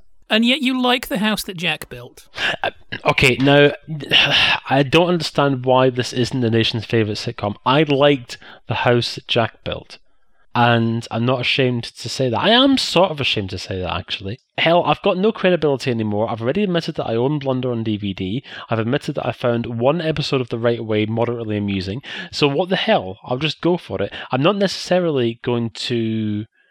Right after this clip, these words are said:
Speaker 2: get it on D V D when it comes out from Network very soon, but I might. Who knows? But, okay, the point about it is, yeah, 'cause you said before about how everybody in it is horrible and what have you. That's the whole point. They're all supposed to be horrible. The only person who's nice in it is Richard Lumsden.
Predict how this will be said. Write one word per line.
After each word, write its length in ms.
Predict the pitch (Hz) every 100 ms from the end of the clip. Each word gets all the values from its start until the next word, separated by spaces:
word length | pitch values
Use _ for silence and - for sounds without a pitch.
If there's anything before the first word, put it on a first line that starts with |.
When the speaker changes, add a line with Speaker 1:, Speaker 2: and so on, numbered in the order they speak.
| _ _ 120 107
Speaker 2:
get 180 | 117
it 60 | 120
on 180 | 113 104
D 160 | 110
V 120 | 104 104
D 200 | 110 107
when 100 | 101
it 120 | 98
comes 260 | 104 98
out 220 | 98 117 -
from 200 | 110 98
Network 420 | 92 104 131 - -
very 160 | 98
soon, 260 | 90 117 180 - - - -
but 400 | 127 202 185 -
I 60 | 190
might. 320 | 262 185 - _ _ _ -
Who 80 | 196
knows? 320 | 208 123 - - - -
But, 140 | - - -
okay, 300 | 208 - 120 - _ -
the 80 | -
point 360 | - 240 247
about 280 | 196 190 180
it 100 | 135
is, 300 | 147 139 -
yeah, 140 | 147
'cause 220 | 131 - 165
you 240 | 165 208
said 240 | - 196
before 300 | - - 160
about 220 | 143 127 135
how 100 | 135
everybody 400 | 147 147 135 123
in 120 | 123
it 120 | -
is 140 | 107
horrible 440 | - 117 120 113 110
and 120 | 107
what 160 | 110 107
have 160 | 117
you. 80 | 131
That's 180 | 175 -
the 60 |
whole 160 | 160 180 -
point. 540 | - 180 208 - - -
They're 100 | 151
all 100 | 165
supposed 380 | - 160 180 185
to 80 | -
be 80 | 151
horrible. 380 | 135 139 123
The 80 | 120
only 100 | 165
person 380 | - 147 139 139
who's 80 | 123
nice 340 | 117 147 143
in 100 | 123
it 60 | 117
is 160 | 120
Richard 300 | 127 - -
Lumsden. 380 | 123 160 - -